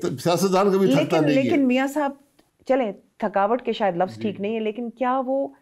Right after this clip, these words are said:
Speaker 2: बदल नहीं गए हैं from the man that he used to be?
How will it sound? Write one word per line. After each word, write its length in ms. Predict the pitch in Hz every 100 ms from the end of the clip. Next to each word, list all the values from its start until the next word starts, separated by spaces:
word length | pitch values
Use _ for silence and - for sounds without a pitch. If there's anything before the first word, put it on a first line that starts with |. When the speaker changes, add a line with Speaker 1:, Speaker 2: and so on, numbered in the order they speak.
| _ 165
Speaker 2:
बदल 320 | 165 202 269
नहीं 260 | 277 302 339
गए 200 | 320 320
हैं 200 | 302 - _ _ _ _ -
from 160 | 233 226
the 120 | 220
man 280 | 202 214 240
that 160 | 233 233
he 180 | 214
used 160 | 226 226
to 60 | 220
be? 200 | 240